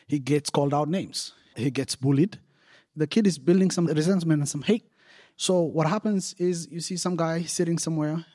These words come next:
on social media, tells him, "Hey, you know, the West or America doesn't love you. Why don't you come over and fight?" You know? And, and I can say that too, to connect it, that what happens here locally, even in the United States, is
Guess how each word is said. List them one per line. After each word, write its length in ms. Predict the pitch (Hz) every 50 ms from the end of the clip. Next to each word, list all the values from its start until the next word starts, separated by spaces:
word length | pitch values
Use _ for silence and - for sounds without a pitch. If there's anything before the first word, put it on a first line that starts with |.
| _ _ _ -
on 100 | 143 127
social 280 | - 165 170 - 180
media, 320 | 175 165 147 143 143 185 220 - _ - - _ _ _
tells 280 | - - 160 160 151 156
him, 120 | 151 151
"Hey, 160 | 147 160 - 185
you 240 | 185 147 127 143
know, 100 | 151 160
the 120 | 151 147 139
West 380 | 160 196 214 - - - - _ _ - - - - - _
or 200 | - 123 123 117
America 320 | 120 131 151 175 190 - 170
doesn't 280 | 156 151 143 147 135
love 200 | 135 156 180 180
you. 120 | 202 226 214 -
Why 140 | - 139 147
don't 180 | 156 156 156
you 60 | 165 151
come 220 | - 160 160 175
over 140 | 196 185 165
and 100 | 156 -
fight?" 180 | - 185 - - _ _ _ _
You 120 | - 131 127
know? 180 | 139 160 190 - _ _ _ _ - _ _ _ -
And, 180 | 175 180 170
and 180 | - 185 180 175
I 160 | - 170 175 170
can 180 | - 190 180
say 220 | - - 269 285 269
that 200 | 220 160 147 -
too, 300 | - 247 233 214 185 147
to 120 | - -
connect 340 | - - 190 196 214 - -
it, 100 | 190 156
that 120 | 143 165 139
what 180 | 143 143 -
happens 460 | - 196 214 226 - 202 190 160 143
here 300 | - - - 208 185 170
locally, 440 | 151 151 175 233 254 - 196 170 156
even 260 | 170 165 151 151 147
in 80 | 143 151
the 100 | 139 135
United 300 | 135 139 135 131 127 120
States, 380 | - - - 135 123 113 - -
is 180 | 120 127 123